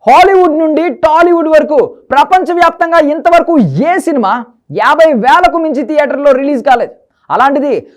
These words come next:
సూపర్ స్టార్ మహేష్ బాబు ఇరవై తొమ్మిదవ మూవీ యాభై ఐదు వేల థియేటర్స్లో రిలీజ్ అయ్యేలా ప్లాన్ చేస్తున్నారు. ప్రపంచవ్యాప్తంగా ఉన్న పదిహేడు వందల యాభై ఐమాక్స్ థియేటర్స్లో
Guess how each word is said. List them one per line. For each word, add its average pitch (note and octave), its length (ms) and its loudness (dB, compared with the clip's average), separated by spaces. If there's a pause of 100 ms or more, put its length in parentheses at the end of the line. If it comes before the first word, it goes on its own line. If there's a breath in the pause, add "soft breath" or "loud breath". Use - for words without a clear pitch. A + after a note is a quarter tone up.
సూపర్ E4 320 0
స్టార్ E4 240 0
మహేష్ D4 380 0
బాబు D4 260 2
ఇరవై C#4 340 0
తొమ్మిదవ D#4 420 0
మూవీ D4 440 -4 (220 soft breath)
యాభై A3+ 300 0
ఐదు C#4 240 2
వేల A#3+ 380 0
థియేటర్స్లో C4 640 -4
రిలీజ్ C4+ 360 -2
అయ్యేలా C#4+ 240 -2
ప్లాన్ B3 280 -4
చేస్తున్నారు. A#3 380 -8 (560)
ప్రపంచవ్యాప్తంగా C4+ 920 0
ఉన్న C4 200 0
పదిహేడు D4 500 2
వందల C#4 220 0
యాభై C4+ 420 0 (260 loud breath)
ఐమాక్స్ D#4 400 0
థియేటర్స్లో A3+ 800 -4